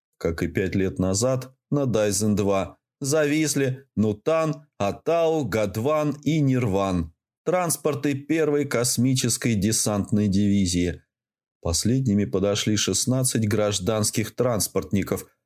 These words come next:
с безликими номерами на внешней обшивке.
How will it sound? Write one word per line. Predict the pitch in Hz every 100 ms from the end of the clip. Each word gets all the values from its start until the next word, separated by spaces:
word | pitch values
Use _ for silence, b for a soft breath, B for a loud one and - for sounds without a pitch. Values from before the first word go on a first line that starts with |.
| _ -
с | 131
безликими | 139 147 135 143 131 123 123
номерами | 120 123 135 156 151
на | 143 131
внешней | 120 104 104 - 110
обшивке. | - 104 - - 98 - 92 82